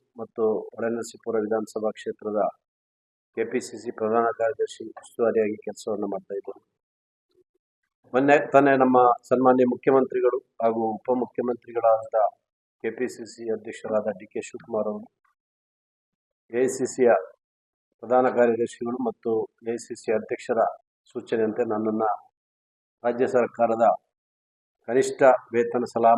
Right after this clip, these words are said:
ಮಂಡಳಿಯ ಅಧ್ಯಕ್ಷರನ್ನಾಗಿ ನೇಮಕ ಮಾಡಿ ಸರ್ಕಾರದಲ್ಲಿ ಕೂಡ ಒಂದು ಹುದ್ದೆಯನ್ನ ಕೊಟ್ಟಿದ್ದಾರೆ.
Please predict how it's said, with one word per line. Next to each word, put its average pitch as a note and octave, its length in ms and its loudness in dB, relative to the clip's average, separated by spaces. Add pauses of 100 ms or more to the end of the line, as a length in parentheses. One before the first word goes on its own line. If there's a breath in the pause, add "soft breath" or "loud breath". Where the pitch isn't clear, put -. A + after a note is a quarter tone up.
ಮಂಡಳಿಯ G#2+ 400 -4
ಅಧ್ಯಕ್ಷರನ್ನಾಗಿ G#2 680 -10 (220)
ನೇಮಕ G#2+ 260 -4 (120)
ಮಾಡಿ G2+ 160 -10 (1040)
ಸರ್ಕಾರದಲ್ಲಿ A#2+ 560 2 (100)
ಕೂಡ A#2 120 -2 (120)
ಒಂದು G#2+ 160 -8 (240)
ಹುದ್ದೆಯನ್ನ A2+ 360 0 (120)
ಕೊಟ್ಟಿದ್ದಾರೆ. - 420 -10